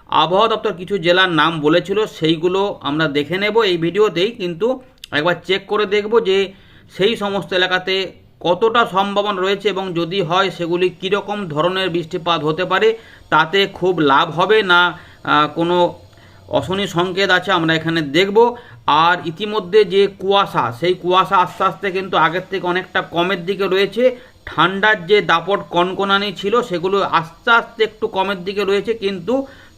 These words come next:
ঠান্ডা এখন বজায় থাকবে। আবারও কনকনে শীত কিন্তু পড়ার সম্ভাবনা থাকবে এই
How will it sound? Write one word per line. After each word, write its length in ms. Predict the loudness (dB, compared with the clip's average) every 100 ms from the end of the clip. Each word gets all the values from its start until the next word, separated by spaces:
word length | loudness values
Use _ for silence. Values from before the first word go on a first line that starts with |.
| -2
ঠান্ডা 400 | 0 2 2 2 2
এখন 180 | -2 -6 0
বজায় 320 | 0 2 2 0
থাকবে। 320 | -2 0 0 0 -4 -14 _ -20 -8
আবারও 440 | 0 2 2 4 2 0 -10 _ -4
কনকনে 480 | -2 0 0 -2 -2 -4
শীত 180 | -2 -2
কিন্তু 260 | -4 -4 -2 -2
পড়ার 240 | 2 2 2 -2
সম্ভাবনা 420 | -4 -2 -4 -4 -2
থাকবে 240 | 0 0 0
এই 200 | 0 0